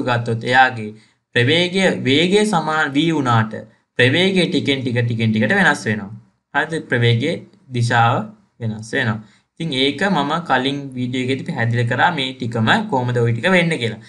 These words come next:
ඉතින් අපි ඒ සිදුවීම අපි දන්නවා කොහොමද මොකද්ද වෙන්නේ කියලා. ඉතින් අපි මේ අංශුවේ, හරිද? මේ අංශුවේ P කියන අංශුවේ රේඛීය ගම්මිතාව සැලකුවොත්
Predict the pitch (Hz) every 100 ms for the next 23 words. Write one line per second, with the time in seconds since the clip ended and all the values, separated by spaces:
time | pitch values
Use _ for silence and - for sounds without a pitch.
0 | - - 147 208 214 - 151 135 180 156
1 | 160 165 151 147 147 151 147 143 117 113
2 | 127 131 123 117 110 113 120 110 104 104
3 | 117 123 190 240 - _ _ _ _ _
4 | _ _ _ 139 131 180 151 175 160 170
5 | 180 175 180 202 190 185 - - _ -
6 | 151 160 226 147 170 180 185 190 170 170
7 | 175 175 180 151 151 127 113 110 - -
8 | _ _ 135 151 165 170 147 139 139 139
9 | 127 123 107 107 113